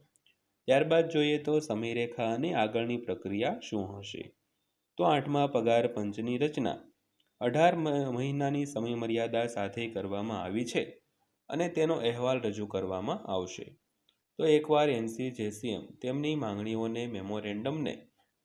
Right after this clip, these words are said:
અંતિમ સ્વરૂપ આપી દેશે, પછી તે ઔપચારિક રીતે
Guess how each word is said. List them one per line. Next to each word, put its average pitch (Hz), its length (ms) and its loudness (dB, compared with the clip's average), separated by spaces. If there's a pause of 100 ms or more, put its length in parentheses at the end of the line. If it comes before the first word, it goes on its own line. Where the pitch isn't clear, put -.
અંતિમ 156 420 0
સ્વરૂપ 135 360 -2
આપી 101 280 -2
દેશે, 170 360 -4 (580)
પછી 156 260 0
તે 180 140 -4
ઔપચારિક 135 580 2
રીતે 120 300 -6